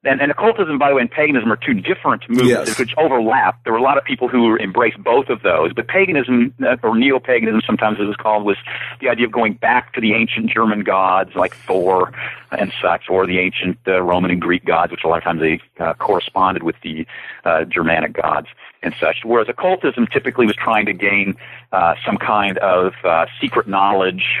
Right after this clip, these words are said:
Speaker 1: through things like horoscopes, astrology, prognostication of various sorts. Uh, and astrology is one of the bigger ones, of course, that was, uh, pretty prominent
Speaker 2: Mm-hmm.
Speaker 1: at the time. Um, now, uh, Hitler, interestingly, uh,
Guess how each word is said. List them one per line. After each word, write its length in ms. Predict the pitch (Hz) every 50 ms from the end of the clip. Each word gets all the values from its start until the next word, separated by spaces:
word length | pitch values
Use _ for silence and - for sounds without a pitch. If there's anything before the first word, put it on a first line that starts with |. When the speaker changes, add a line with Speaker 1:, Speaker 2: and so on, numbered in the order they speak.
| - - - -
Speaker 1:
through 300 | 113 110 95 92 95 92 -
things 140 | - 101 92
like 180 | 92 87 90 -
horoscopes, 720 | - - 107 98 95 - - - - 95 92 92 - - -
astrology, 760 | - - 87 85 87 87 90 90 87 - 92 90 90 87 - - - - - - - -
prognostication 880 | - 90 90 90 85 85 - - - - - 92 90 90 85 - 92
of 100 | 87 82
various 360 | 82 90 87 85 85 85 80 - - -
sorts. 280 | 87 85 82 80 - - - - - - - - - - _ -
Uh, 180 | 87 82 80 -
and 240 | 82 82 82 82 - - - - _ -
astrology 460 | 82 - - - - 107 104 - 95
is 80 | 85 85
one 120 | 90 85
of 60 | 80
the 60 | 80
bigger 280 | - - 90 85 82 78
ones, 240 | 76 76 76 78 - -
of 60 | -
course, 260 | - - 78 78 76 -
that 100 | - -
was, 120 | 80 78 - - - -
uh, 100 | 80 71 - _
pretty 160 | - - - -
prominent 440 | - - 71 73 - - 147 - - - - - - _ _ _ _ -
Speaker 2:
Mm-hmm. 280 | - 117 123 123 110 117
Speaker 1:
at 100 | 101 -
the 60 | -
time. 300 | - - - - - - - - - - - - - _ -
Um, 240 | 175 170 165 151 - _ _ _ _ -
now, 240 | 170 160 147 139 - - - - - _ -
uh, 160 | - 131 131 131
Hitler, 500 | - - 269 - - 196 127 120 117 113 - - - - - - - -
interestingly, 880 | 160 160 - - - - - - 120 107 101 95 85 82 82 98 117 - - - - - - - - _ -
uh, 320 | 120 110 110 107 104 101